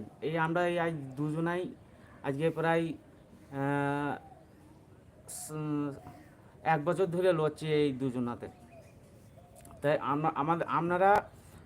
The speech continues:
আপনারা আমাকে, আমাদেরকে সাপোর্ট, সাপোর্ট করুন। ভিডিও অবশ্যই ভালো ভালো ভিডিও আনার চেষ্টা করব,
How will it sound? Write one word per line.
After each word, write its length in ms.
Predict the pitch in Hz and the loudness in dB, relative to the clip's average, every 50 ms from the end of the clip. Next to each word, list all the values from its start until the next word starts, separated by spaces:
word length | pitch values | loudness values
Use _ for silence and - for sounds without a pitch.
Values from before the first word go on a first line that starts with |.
| - - - - - - - - - - | -20 -20 -20 -20 -20 -20 -20 -20 -6 0
আপনারা 340 | - 143 160 180 190 196 202 | 2 4 4 4 6 8 8
আমাকে, 280 | 202 208 208 208 214 214 | 8 8 6 4 4 2
আমাদেরকে 440 | 156 151 160 190 196 214 202 214 208 | 4 4 4 4 4 4 2 2 0
সাপোর্ট, 400 | - - - 160 160 202 196 - - - - - - | -2 -4 -4 2 4 4 2 2 -4 -14 -18 -18 -18
সাপোর্ট 340 | - - - 151 - 202 202 | -10 -4 -4 2 2 2 2
করুন। 260 | - 185 185 196 208 214 202 - - 135 | 4 4 6 6 6 4 0 -2 -6 -6
ভিডিও 300 | 127 135 160 180 185 202 202 | -2 0 2 6 8 8 8
অবশ্যই 420 | 175 160 165 202 196 - 226 220 | 8 8 6 2 2 6 6 6
ভালো 220 | 175 135 147 165 180 | 6 6 4 6 8
ভালো 180 | 190 190 196 196 | 8 10 8 8
ভিডিও 360 | 180 143 143 151 160 156 170 185 | 6 2 -2 -2 0 2 4 4
আনার 260 | 175 165 160 165 156 - | 4 4 4 2 0 0
চেষ্টা 280 | 165 147 143 - 156 139 | -2 -4 -2 -2 -4 -2
করব, 240 | 143 160 160 160 | -2 -2 -2 0